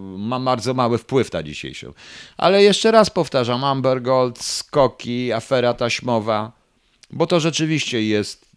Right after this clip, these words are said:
y, właścicielami tych knajp byli na początku pewien rosyjski oligarcha i właśnie ten Andrzej P K, którego, y, k-, z który-, którego,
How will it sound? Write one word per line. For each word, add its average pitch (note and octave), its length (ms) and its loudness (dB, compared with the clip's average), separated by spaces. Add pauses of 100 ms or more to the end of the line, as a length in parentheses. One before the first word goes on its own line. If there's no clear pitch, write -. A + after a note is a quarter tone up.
(160)
y, G#2+ 840 -6
właścicielami C#3 680 -8
tych B2+ 140 -12
knajp C3 340 -10
byli A#2 260 -10
na A#2+ 120 -10
początku A#2 500 -10
pewien G#2 260 -12
rosyjski G#2 420 -14
oligarcha G#2 560 -8
i G2+ 60 -6
właśnie G2+ 320 -12
ten G2+ 260 -12
Andrzej G2+ 420 -12
P F#2+ 160 -14
K, B2 280 -10
którego, A2+ 600 -10 (400)
y, G2+ 260 -10
k-, - 120 -20
z - 100 -12
który-, A2 520 -8
którego, G#2+ 600 -8